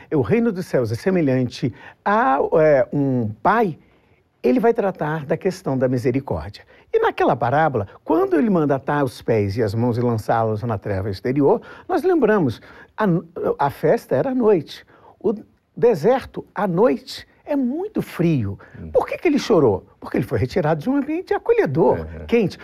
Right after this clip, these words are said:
Speaker 1: Por que que os dentes estavam rangendo? Em razão da <laughs> temperatura, menos cinquenta graus no deserto, à
Speaker 2: Interessante.
Speaker 1: noite. Aí o que que ocorre? O filho só lembra do pai quando ele está num momento de crise,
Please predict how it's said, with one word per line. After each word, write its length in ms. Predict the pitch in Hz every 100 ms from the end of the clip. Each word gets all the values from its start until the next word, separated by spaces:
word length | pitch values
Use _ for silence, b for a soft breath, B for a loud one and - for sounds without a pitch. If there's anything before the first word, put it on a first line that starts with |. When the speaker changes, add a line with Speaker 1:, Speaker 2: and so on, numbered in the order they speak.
| B
Speaker 1:
Por 160 | - 359
que 140 | 523
que 100 | 523
os 180 | 370 156
dentes 480 | 123 233 233 - 143
estavam 440 | 151 - 185 185 190
rangendo? 580 | 214 226 180 208 135 117 B
Em 120 | 254
razão 360 | 277 349 359 453
da 220 | - 349 427
<laughs> 0 |
temperatura, 960 | - 403 403 466 466 - 403 466 - B B
menos 380 | 214 539 539 -
cinquenta 460 | 220 - 175 156 139
graus 400 | 147 151 120 - B -
no 140 | 185
deserto, 560 | 175 165 131 123 107 -
à 40 |
Speaker 2:
Interessante. 260 | 110 107 185
Speaker 1:
noite. 400 | 107 - 85 87 B B B
Aí 80 | 508
o 60 | 508
que 140 | 523
que 80 | 523
ocorre? 560 | 381 - 185 139 104 - B B -
O 80 | 269
filho 420 | - 415 415 269
só 200 | - 285
lembra 400 | 175 175 147 131
do 120 | 120
pai 400 | - 175 190 185 b -
quando 260 | 220 240 233
ele 140 | 226
está 340 | 247 - 165
num 140 | 165 180
momento 480 | 185 196 143 151 185
de 140 | 160
crise, 600 | 277 - 269 277 - -